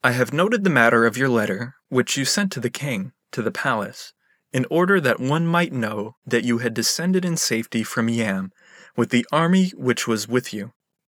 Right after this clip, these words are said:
You said in your letter that you had brought all great and beautiful gifts, which Hathor, mistress of Emu, hath given to the Ka of the king of Upper and Lower Egypt, Neferkara, who liveth for ever and ever.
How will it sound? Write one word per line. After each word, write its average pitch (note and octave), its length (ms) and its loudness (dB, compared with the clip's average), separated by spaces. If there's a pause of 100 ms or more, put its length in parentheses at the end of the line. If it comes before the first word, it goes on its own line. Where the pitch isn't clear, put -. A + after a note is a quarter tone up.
(720)
You E3 140 -2
said C#4 240 4
in A#3 100 4
your B2+ 140 2
letter G#2+ 400 0
that A2 220 2
you B2+ 140 0
had A#2+ 140 -2
brought G#2+ 280 0
all D3 300 0
great A2+ 420 -2
and A#2+ 160 -4
beautiful G#2+ 400 -4
gifts, - 560 -10 (240)
which B2 240 -4
Hathor, A#2 580 -4 (440)
mistress F3+ 480 0
of F3+ 160 -6
Emu, B2 480 -2
hath C3+ 260 -6
given E3+ 340 0
to B2+ 120 -2
the G#2+ 80 -2
Ka C#3+ 480 -6 (100)
of A2+ 160 -2
the A2 80 -2
king D3 380 -6
of - 240 -4
Upper C3 260 0
and B2+ 160 0
Lower A2 320 0
Egypt, G#2+ 460 -8 (580)
Neferkara, - 880 -2 (180)
who C3 120 -2
liveth C#3 400 -2
for A2 220 -2
ever B2 300 -2
and B2+ 140 -2
ever. - 440 -8